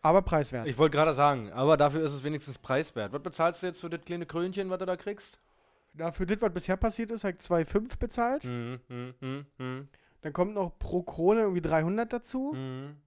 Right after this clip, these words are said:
Speaker 1: Also nochmal sechshundert, weil zwei Kronen. Und irgendwas muss noch gemacht werden. Also ra-, wir sind dann irgendwie bei drei zwei, drei fünf oder sowas.
Speaker 2: Finde ich aber gerechtfertigt.
Speaker 1: Ja.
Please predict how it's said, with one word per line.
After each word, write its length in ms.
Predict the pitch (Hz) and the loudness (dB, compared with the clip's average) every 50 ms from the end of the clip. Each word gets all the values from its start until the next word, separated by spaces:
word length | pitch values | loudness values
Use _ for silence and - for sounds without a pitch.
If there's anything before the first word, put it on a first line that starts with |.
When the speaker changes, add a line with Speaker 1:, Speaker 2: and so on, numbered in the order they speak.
| _ _ _ _ - | _ _ _ _ -14
Speaker 1:
Also 180 | 156 143 143 147 | -12 -10 -8 -6
nochmal 180 | 147 143 147 | -6 -4 -2
sechshundert, 460 | 139 156 175 - - 220 208 214 208 185 | -2 -4 -4 -4 -4 -2 -2 -2 -2 -2
weil 120 | 160 143 | -4 -4
zwei 180 | - - 160 180 | -2 -2 -4 -2
Kronen. 380 | - - 208 208 220 226 226 _ _ _ _ _ _ _ _ _ _ _ _ _ _ _ _ - | -2 -2 -2 -2 -2 -4 -8 _ _ _ _ _ _ _ _ _ _ _ _ _ _ _ _ 0
Und 540 | 170 175 180 185 185 196 196 196 180 - - _ | 4 6 6 6 6 4 -2 -8 -10 -14 -10 _
irgendwas 260 | - 185 202 208 202 - | 0 2 2 2 0 -2
muss 140 | 180 165 160 | -2 -6 -4
noch 100 | 170 170 | -4 -4
gemacht 300 | 175 175 160 143 117 - | -2 -4 -4 -4 -6 -6
werden. 120 | 143 131 - | -8 -4 -2
Also 220 | 165 156 156 175 165 160 | -2 0 0 2 2 4
ra-, 220 | 165 180 175 - - - - | 2 2 0 -4 -12 -18 -16
wir 220 | - 170 151 156 156 | -14 -8 -6 -6 -4
sind 180 | 165 190 190 | -4 -2 0
dann 120 | 226 208 202 | 0 0 0
irgendwie 220 | 190 202 196 202 | 0 -2 -2 0
bei 120 | 180 190 170 151 - | 2 2 0 0 -2
drei 400 | - 151 131 143 147 165 175 180 175 | -4 0 2 4 4 6 4 4 2
zwei, 480 | - - - - 139 135 139 151 160 156 | 0 -6 -8 -4 -2 0 0 0 0 -2
drei 220 | 143 139 143 139 | -2 -2 -2 -2
fünf 340 | - - 151 147 147 135 - | -2 -2 -4 -4 -4 -6 -8
oder 160 | 131 127 123 | -8 -6 -6
sowas. 320 | 120 120 117 110 - - _ _ | -6 -8 -8 -10 -12 -14 _ _
Speaker 2:
Finde 220 | - 143 151 156 | -4 -2 -2 -2
ich 100 | 135 143 | -2 -4
aber 160 | 139 131 127 | -4 -4 -4
gerechtfertigt. 680 | 117 113 120 120 - - - - 101 92 - 87 - | -4 -2 -4 -4 -4 -6 -10 -10 -10 -10 -10 -14 -12
Speaker 1:
Ja. 140 | 135 139 127 | -12 -12 -12